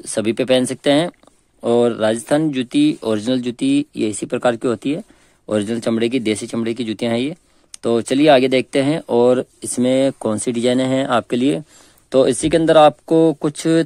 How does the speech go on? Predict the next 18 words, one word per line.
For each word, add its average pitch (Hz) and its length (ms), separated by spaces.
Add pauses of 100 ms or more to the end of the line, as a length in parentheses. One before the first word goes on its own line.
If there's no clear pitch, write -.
थोड़ी 123 180
सी 147 180
चेंज 131 380
डिजाइन 123 420
जो 131 160
ऊपर 139 500 (580)
कारीगर 113 300
ने 135 200
अपने 131 280
हाथों 110 300
से 131 220
बना 113 260
रखी 131 320
है, 131 260
ऊपर 127 380
गुथाई 113 360
वाली 135 260
डिजाइनें 110 420